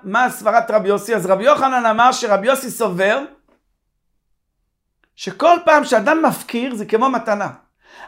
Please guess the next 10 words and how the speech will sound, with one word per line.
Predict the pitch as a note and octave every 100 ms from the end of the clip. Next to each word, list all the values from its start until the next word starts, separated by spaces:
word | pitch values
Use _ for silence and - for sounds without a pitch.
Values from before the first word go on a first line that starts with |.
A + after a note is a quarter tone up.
| -
עד | D#4+ F#4+
שההוא | - C4+ C4 D4+
לא | D4+
זכה, | A#3+ C4 C#4 E4+
זה | B3
עוד | B3+ G#3+
לא | D#4
יצא | D4 D4 D4
מרשותי. | D4+ A3+ D4 F3 A3+ G#3 _ _ _ _ _ _ _ _ _ _ _ _ _ _ _ _ _
והגמרא | - B3+ A3+ B3+ C4 B3